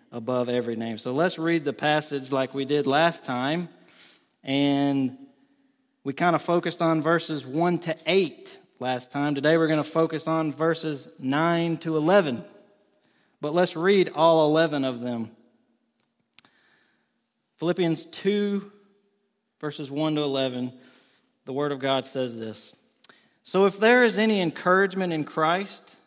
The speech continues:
any comfort from love, any participation in the Spirit, any affection and sympathy,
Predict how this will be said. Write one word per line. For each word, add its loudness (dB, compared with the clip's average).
any 0
comfort -4
from -4
love, -6
any 0
participation -4
in -2
the -4
Spirit, -8
any 0
affection -2
and -4
sympathy, -8